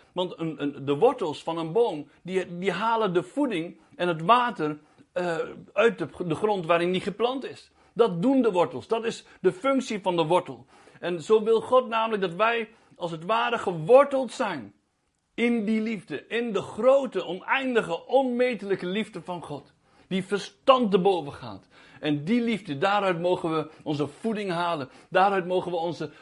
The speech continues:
levenskrachten halen. Daaruit mogen we het water halen wat we nodig hebben. Is dat niet bijzonder? De Heilige Geest wil ons laten, eh, wortelen in Gods liefde. En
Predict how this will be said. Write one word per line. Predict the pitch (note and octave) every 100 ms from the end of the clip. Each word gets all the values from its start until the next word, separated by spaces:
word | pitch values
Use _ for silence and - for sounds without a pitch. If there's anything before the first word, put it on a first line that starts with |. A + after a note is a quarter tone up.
| -
levenskrachten | D3 A3+ A#3+ F#3+ F#3+ - F3+ E3 -
halen. | D#3 E3+ E3+ A#2+ - -
Daaruit | F3+ G3 G3 E3+
mogen | F#3 F3
we | E3 D#3 - -
het | C3 D3+ C#3+
water | C3 G3+ A3 G3+
halen | D#3+ F3 F#3 F#3
wat | F3 D#3+
we | E3
nodig | F3+ G#3+ G#3+ G3
hebben. | D#3+ C#3+ A#2+ - _ _ _ -
Is | D#3 D3
dat | A3
niet | G#3 G#3+ F#3
bijzonder? | F#3+ F#3+ G#3 G#3 G#3+ - _ _
De | - E3
Heilige | F#3+ A3 A3 F#3+ F#3
Geest | A3+ A3+ E3+ D#3
wil | G3 G#3+
ons | G#3+ G3+ G#3 -
laten, | F#3+ G3+ G3 F#3 E3+ - _ -
eh, | B2 C3+ C3+ B2+
wortelen | A3 A3 G3+ F3+ F3+ F3 - -
in | E3+ F#3
Gods | - F3+ E3+
liefde. | E3+ G3+ F#3 C3+ - - - -
En | E3 E3 D3